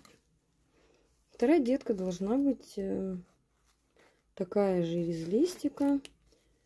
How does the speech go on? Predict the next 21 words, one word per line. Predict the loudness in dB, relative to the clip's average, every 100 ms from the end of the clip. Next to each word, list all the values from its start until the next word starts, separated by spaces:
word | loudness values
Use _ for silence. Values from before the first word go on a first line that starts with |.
| _ _
Я | 0 2
взяла | 2 0 0
две, | -2 0 2 2 0 -8 _ _ _ _ _ -20 -20 -20 _ _ _
потому | -10 -4 0 2 2
что | -2 -10 -8 -4 -4 -4 -6 -10 -20 -20 -20 _ _ _ _ -20 _ -18 -12 -14 -14 _ _ _ -20 -20 _ -20 _ -10 -10 -2
их, | 0 2 0
их | -2 -6 -2 2 4
не |
продают. | 4 4 2 2 6 4 4 -8 -20 _ -6
Ни | -2
на | 0 0
Авито | -2 0 4
я | 6
не | 8
нашла, | 6 2 -2 -4 -2
ни, | -2 -2 -2 -4 -8 -20 -6
пока | -4 0
нет | 2 2 2
ни | 2
у | 0
кого | 0 0 2 0